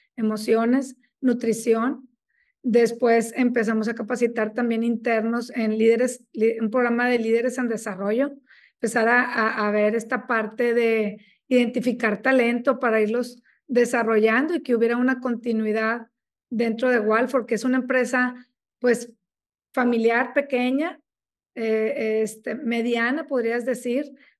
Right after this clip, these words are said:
pero donde te puedes sentir topado, entonces ten-, empezar a trabajar desde la parte ahí, as-, eh, con ellos, eh, desarrollando, pla-, le, le llamamos planes de desarrollo profesional para desarrollarte dentro de tu mismo puesto o planes de vida y carrera,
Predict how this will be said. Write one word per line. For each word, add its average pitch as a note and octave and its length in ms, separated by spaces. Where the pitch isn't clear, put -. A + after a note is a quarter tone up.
pero B3 300
donde A#3+ 280
te A3 120
puedes A#3+ 260
sentir B3+ 460
topado, B3 420
entonces A3 340
ten-, A#3 360
empezar A3 400
a A3 80
trabajar G#3+ 580
desde A3 320
la G#3+ 180
parte G#3+ 460
ahí, G#3+ 340
as-, A3 280
eh, G#3 260
con A3 160
ellos, A#3 480
eh, A#3 180
desarrollando, A3+ 1000
pla-, A#3+ 180
le, A#3 280
le A3+ 120
llamamos A3+ 400
planes C4 260
de C#4+ 80
desarrollo A#3+ 800
profesional B3 720
para B3 180
desarrollarte A3+ 580
dentro B3 300
de C4 60
tu C4 140
mismo A3+ 400
puesto A3+ 400
o B3 100
planes A3+ 280
de B3 100
vida A3 160
y A3 100
carrera, G#3+ 500